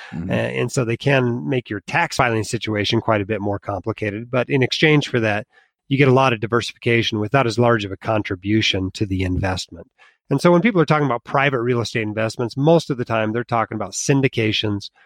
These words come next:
Speaker 2: and funds.
Speaker 1: I think one of the biggest, I talk about this quite a bit, but I think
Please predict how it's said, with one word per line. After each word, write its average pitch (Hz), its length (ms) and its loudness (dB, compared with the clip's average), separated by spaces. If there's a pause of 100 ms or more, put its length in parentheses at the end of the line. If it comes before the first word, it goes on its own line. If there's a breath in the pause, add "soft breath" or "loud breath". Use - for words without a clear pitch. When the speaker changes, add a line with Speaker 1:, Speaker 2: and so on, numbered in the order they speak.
(200 soft breath)
Speaker 2:
and 107 180 2
funds. 85 460 0 (760 soft breath)
Speaker 1:
I 151 80 2
think - 200 -2
one 170 160 4
of 143 60 6
the 127 80 6
biggest, 117 540 0
I 101 100 0
talk 117 140 0
about 101 200 -2
this 107 100 -8
quite 101 200 0
a 101 40 0
bit, 123 260 2
but 101 160 0
I 98 100 -2
think 139 380 -2